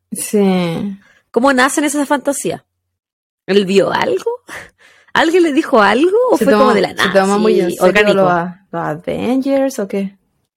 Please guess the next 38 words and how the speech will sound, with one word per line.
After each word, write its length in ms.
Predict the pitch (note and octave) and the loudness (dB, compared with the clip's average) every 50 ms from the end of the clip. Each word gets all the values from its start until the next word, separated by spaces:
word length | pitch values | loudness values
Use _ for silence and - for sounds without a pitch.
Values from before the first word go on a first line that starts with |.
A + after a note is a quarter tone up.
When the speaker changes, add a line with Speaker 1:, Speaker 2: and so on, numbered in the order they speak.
| _ _ - | _ _ -8
Speaker 1:
<laughs> 1400 | - - - - - - - - - - - _ _ _ _ _ - - - G#3 - - - _ - - _ _ | -8 -6 -6 -6 -8 -10 -10 -12 -16 -20 -20 _ _ _ _ _ -14 -14 -14 -14 -18 -18 -18 _ -20 -20 _ _
¿Qué 120 | - C4 | -2 0
podéis 300 | A#3+ C4 C#4 C#4 C#4+ C#4+ | 2 2 2 2 2 2
ver 140 | B3 B3 C4 | 2 4 4
a 80 | D4+ D#4 | 4 2
los 80 | C#4+ | 0
siete 320 | - - - C4+ B3+ C4 A#3 | -2 -4 -6 -4 -2 -2 -2
años 320 | A3 A#3+ B3+ C#4+ D#4 D4+ _ | 0 0 -2 -2 -4 -6 _
que 100 | - C4 | -6 -6
en 80 | A#3+ A#3 | -4 -2
verdad 340 | G#3+ G3 F#3+ - E3+ F3+ - | -2 -2 -2 0 -2 -2 -2
pensé 400 | C#4+ D4 D4+ - - E4+ E4+ F4 | -2 -6 -6 -6 -6 -6 -6 -6
eso? 340 | E4 - - A3+ G3 G3 G3 _ _ _ _ _ _ _ _ _ _ | -6 -6 -6 -8 -8 -8 -10 _ _ _ _ _ _ _ _ _ _
Speaker 2:
No 180 | - D#3 D3 - - | -8 -8 -8 -8 -10
cacho. 340 | - - - - - - - _ _ _ _ _ _ _ _ _ _ _ _ _ _ _ _ _ _ _ _ _ _ _ _ _ _ _ - | -14 -14 -12 -12 -14 -14 -14 _ _ _ _ _ _ _ _ _ _ _ _ _ _ _ _ _ _ _ _ _ _ _ _ _ _ _ 0
Eh, 240 | G3 G3 F#3+ F3+ F3 | 2 4 4 4 2
Mario 340 | F3 F3 F3+ F#3+ G3 G3 F3 | 0 0 0 2 4 4 4
Bros 200 | E3+ F3 G3 G3+ | 4 2 0 0
cuando 200 | - A3 F#3+ F#3+ | -2 -4 -4 -4
se 140 | F#3 - F#3 | -4 -4 -4
roban 260 | E3+ E3+ F3+ F#3+ F#3+ | -2 -2 -2 -2 -2
a 100 | F#3+ F3+ | -2 -2
la 160 | E3 E3 E3 D#3 | -2 -4 -6 -6
princesa. 520 | E3 E3+ F3+ E3 F#3+ G3 G3 G3 E3 - _ _ _ _ _ _ _ _ _ _ _ _ - | -6 -10 -8 -8 -10 -10 -10 -10 -12 -12 _ _ _ _ _ _ _ _ _ _ _ _ -8
A 100 | - E3+ | -8 -8
Peaches. 340 | - - A3 G#3+ - G3 F3 | -2 -2 -4 -2 -2 -8 -10
Speaker 1:
Sí, 360 | - - A3+ A3 A#3 B3+ C4 B3+ | -8 -2 2 4 4 4 4 4
en 180 | B3 A#3+ A#3 | 2 2 0
el, 280 | A#3 A#3 G#3+ F#3+ G#3+ - | 0 -2 -2 -4 -6 -4
que 100 | - A3+ | -2 -2
nadie 220 | A3 A3+ B3 C#4+ C4+ | 0 0 -2 -2 0
se 100 | - A3+ | -2 -2
muere 340 | A3 A#3+ G4+ B4 B4 A4 | -2 0 0 0 0 0
o 60 | F#3 E3+ | 0 0
como 160 | - B3+ B3 | -2 -2 -2
que 80 | C#4 | -4
la 140 | - - C4 | -4 -6 -6
gente, 840 | - D4 C#4 C#4 C#4 - C4 B3 A#3+ A#3+ A#3+ A#3 A#3 B3 B3 _ | -4 -4 -6 -6 -4 -4 -4 -2 -2 -2 -4 -4 -6 -8 -12 _